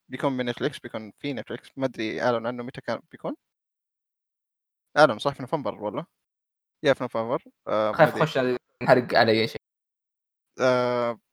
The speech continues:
Speaker 1: أنا قا-، شوف، أنا قاعد أتجنب أي شيء له، تمام؟ آه، لأنه ما أبغى ينحرق علي شيء من نفس هذا. لأنه شوف، متحمس بس مو متحمس، لأن يا أخي دايمًا ال-، يوم تكون في نهاية بيرفكت، ليش تكمل؟ ليش
Speaker 2: كمل
Speaker 1: تكمل؟
Speaker 2: عليها.
Speaker 1: إيه، ليش تكمل؟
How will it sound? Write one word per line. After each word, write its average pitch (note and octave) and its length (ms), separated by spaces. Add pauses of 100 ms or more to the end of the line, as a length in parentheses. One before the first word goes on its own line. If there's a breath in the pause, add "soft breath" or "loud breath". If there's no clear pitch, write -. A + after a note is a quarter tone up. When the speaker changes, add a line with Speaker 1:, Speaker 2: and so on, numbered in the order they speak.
(120)
Speaker 1:
أنا D#3+ 160 (100)
قا-، - 80
شوف، F#3 200
أنا D#3+ 100
قاعد D#3+ 140
أتجنب D#3+ 380
أي D#3 100
شيء C#3 320
له، E3 200 (160)
تمام؟ B2+ 340 (1600 soft breath)
آه، B2 920
لأنه C3 360
ما D3 160
أبغى C#3 220
ينحرق A#2+ 260
علي B2 160
شيء C#3+ 260 (220)
من B2 300
نفس A#2+ 220
هذا. A#2+ 140
لأنه D3 280
شوف، - 280 (1500)
متحمس B3 360
بس F#3+ 100
مو G3 80
متحمس، D3 440
لأن D#3+ 120
يا F#3 40
أخي F3+ 140
دايمًا F3 220
ال-، C#3 240 (240)
يوم C3+ 100
تكون - 200
في - 140
نهاية C3+ 260
بيرفكت، - 600
ليش D3+ 120
تكمل؟ A2 380 (120)
ليش D3+ 100
Speaker 2:
كمل C3+ 100
Speaker 1:
تكمل؟ A#2+ 120
Speaker 2:
عليها. A#2 340 (520)
Speaker 1:
إيه، D#3+ 120
ليش D#3 220
تكمل؟ - 380